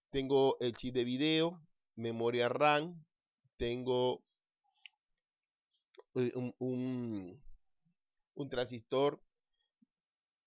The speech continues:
el controlador o el módulo que respeta a diez base cien, que es de la, de la, de la tarjeta de red, ¿no verdad? Entonces, veámoslo un poco más en grande.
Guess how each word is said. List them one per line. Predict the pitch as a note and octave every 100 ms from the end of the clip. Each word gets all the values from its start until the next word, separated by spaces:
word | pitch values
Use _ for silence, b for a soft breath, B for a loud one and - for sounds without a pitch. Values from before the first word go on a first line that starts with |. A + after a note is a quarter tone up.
| _ -
el | B2 B2 A#2
controlador | B2 A#2 A#2 A#2 A2 C3 C#3+ B2
o | A2+
el |
módulo | A2 A#2 C3 C#3 B2 A2+
que | G#2
respeta | G#2 - A#2 G#2+
a |
diez | G#2+ A#2 A#2+
base | A2+ A2+
cien, | G#2+ A#2+ C3+ C3+
que | A#2+
es | A2
de | A2+
la, | A2 G#2 -
de | A2
la, | G#2 F#2+ F2+
de | G#2+
la | G#2
tarjeta | - G2+ A2 A2
de | A2
red, | A2+ D#3 E3+ E3+ - - _ _
¿no | G#2+ G#2+
verdad? | A2 B2+ D#3 _ _ _ _ _ _ _ -
Entonces, | B2+ B2 C3+
veámoslo | A2+ A#2 B2+ B2+
un | B2
poco | B2 A#2+ B2
más | A#2+ A#2+
en | B2+
grande. | C3+ C#3+ C#3 D3+